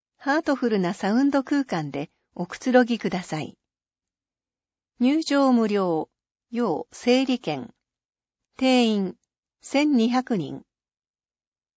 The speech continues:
プログラム。一部、ジャズステージ。枯葉、アメリカンパトロールほか。二部、ゲストステージ。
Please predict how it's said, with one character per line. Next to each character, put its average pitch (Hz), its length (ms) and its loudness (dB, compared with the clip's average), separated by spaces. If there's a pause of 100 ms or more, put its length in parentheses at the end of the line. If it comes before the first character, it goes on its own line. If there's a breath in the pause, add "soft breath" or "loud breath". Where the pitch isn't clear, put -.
(160)
プ 269 100 0
ロ 285 140 4
グ 277 100 2
ラ 175 160 0
ム。 143 240 -10 (720)
一 226 320 0
部、 214 220 -2 (480)
ジ 185 100 -4
ャ 196 60 -2
ズ 202 140 -2
ス - 120 -10
テ 269 240 0
ー 147 40 -4
ジ。 151 200 -8 (720)
枯 226 260 0
葉、 226 240 -4 (280)
ア 202 100 0
メ 254 120 2
リ 294 120 0
カ 247 160 2
ン 233 100 2
パ 214 140 -4
ト 226 140 -2
ロ 214 180 0
ー - 20 -2
ル 139 220 -8
ほ - 160 -14
か。 - 260 -6 (1200)
二 277 140 2
部、 - 200 0 (480)
ゲ 208 140 -2
ス - 140 -12
ト 311 120 2
ス - 120 -14
テ 247 220 0
ー - 20 -4
ジ。 - 240 -10